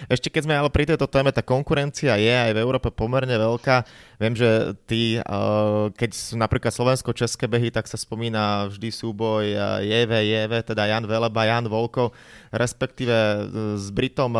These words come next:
Richardom Kiltym si, ktorý už teda aj uznal, že si v absolútnej európskej špičke. Ako vnímaš celkovú konkurenciu, ktorá panuje medzi vami bežcami? Ste takí, že kamoši, alebo vždy je tam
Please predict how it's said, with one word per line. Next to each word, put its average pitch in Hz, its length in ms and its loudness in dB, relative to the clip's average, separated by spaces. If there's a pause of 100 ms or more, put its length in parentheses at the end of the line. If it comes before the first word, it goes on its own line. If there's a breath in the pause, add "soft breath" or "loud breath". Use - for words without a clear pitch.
Richardom 123 480 -2
Kiltym 123 400 -4
si, 110 640 -2 (160)
ktorý 123 320 0
už - 80 -8
teda 110 240 2
aj 104 160 2
uznal, 127 320 2
že 101 560 0
si - 240 -4
v 98 160 -8
absolútnej 110 640 -2
európskej 117 400 -2
špičke. - 320 0
Ako 151 160 0
vnímaš 131 480 0
celkovú 120 560 0 (160 loud breath)
konkurenciu, 127 720 4
ktorá 113 320 2
panuje 120 720 4
medzi 120 240 2
vami 120 160 2
bežcami? 113 560 0
Ste 101 560 -2
takí, 117 240 -2
že 110 160 -4
kamoši, 196 480 -2
alebo 131 640 2
vždy 117 560 -2
je 123 80 -2
tam 113 80 2